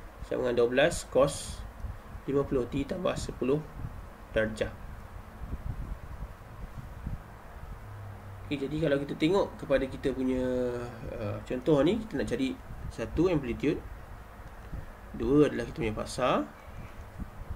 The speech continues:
tiga kita punya period, dan empat dia punya frekuensi. Jadi amplitude, kalau kita tengok daripada persamaan asal, eh, iaitu V T adalah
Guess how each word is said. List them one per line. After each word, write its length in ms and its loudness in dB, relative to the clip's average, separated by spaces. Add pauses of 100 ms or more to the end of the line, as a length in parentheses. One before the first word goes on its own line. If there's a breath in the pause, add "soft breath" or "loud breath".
(360)
tiga 320 10
kita 200 0
punya 160 2
period, 360 4 (2000)
dan 360 4
empat 360 6
dia 120 2
punya 240 0 (1700)
frekuensi. 360 -2 (880)
Jadi 240 2
amplitude, 480 4 (320)
kalau 160 4
kita 160 0
tengok 280 6 (200)
daripada 240 4
persamaan 420 2
asal, 380 4
eh, 40 -4 (200)
iaitu 320 -2
V 60 -4 (340)
T 40 -12 (2500 loud breath)
adalah 480 0